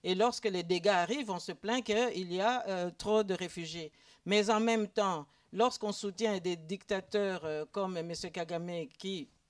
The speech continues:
comme je, vous l'avez sans doute suivi quand même dans mon exposé,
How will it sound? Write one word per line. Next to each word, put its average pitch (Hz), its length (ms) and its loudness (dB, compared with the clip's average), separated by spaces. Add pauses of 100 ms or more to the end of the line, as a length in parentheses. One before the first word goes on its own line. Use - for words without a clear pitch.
(180)
comme 185 220 -6
je, 160 140 -8
vous 160 260 -6
l'avez 175 280 0
sans 170 200 -4
doute 175 220 -8
suivi 190 380 -6
quand 165 160 -4
même 170 320 -6
dans 160 380 0
mon 165 220 -4
exposé, 190 680 2